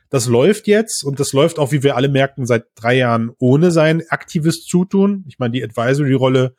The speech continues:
war, wie gesagt, aus politischen Gründen immer ganz nett, weil man ziemlich viele Insights bekommen hat und so eine ungeschminkte Meinung in dieser marketingverseuchten Welt einfach auch gut getan hat. Aber ich glaube, wirklich aktiv an der F-, an der Entwicklung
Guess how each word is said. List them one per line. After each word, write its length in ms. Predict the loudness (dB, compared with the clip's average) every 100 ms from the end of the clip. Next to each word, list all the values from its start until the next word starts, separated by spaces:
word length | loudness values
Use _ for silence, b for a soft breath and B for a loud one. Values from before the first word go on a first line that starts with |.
| _ _ _ _
war, 180 | 0 0
wie 100 | 0
gesagt, 440 | 2 2 0 -4 -6
aus 220 | -4 -2
politischen 440 | 0 0 0 -2
Gründen 320 | 0 -2 -2
immer 200 | -4 -2
ganz 240 | 0 -2 0
nett, 200 | -2 0
weil 100 | 0
man 140 | 0
ziemlich 280 | -2 -4 -4
viele 160 | -2 -2
Insights 440 | -2 0 0 -2
bekommen 320 | -6 -2 0
hat 100 | 0
und 180 | -2 -6 _ b b b
so 140 | -6
eine 100 | -2
ungeschminkte 580 | 2 2 0 0 -2 0
Meinung 340 | 0 2 2 0
in 60 |
dieser 360 | 2 2 2 -2 _ _ _ _ -16
marketingverseuchten 960 | -4 -2 -2 0 0 0 0 0 -2 -2
Welt 200 | -2 -2
einfach 280 | -4 -8 -12
auch 160 | -14
gut 160 | -6 -2
getan 300 | -2 -2 -2
hat. 180 | -2 -4 b b b b b b
Aber 240 | -4 0 0
ich 120 | 0
glaube, 400 | 0 2 0 2
wirklich 480 | 0 2 -2 -2 -6
aktiv 800 | -6 -6 -6 -2 0 -2 -6 -20 _ _ _ _
an 180 | -4 0
der 100 | 0
F-, 320 | -2 -12 -8
an 80 | -2
der 120 | 0
Entwicklung 840 | 2 0 -4 -2 0 0 0 -4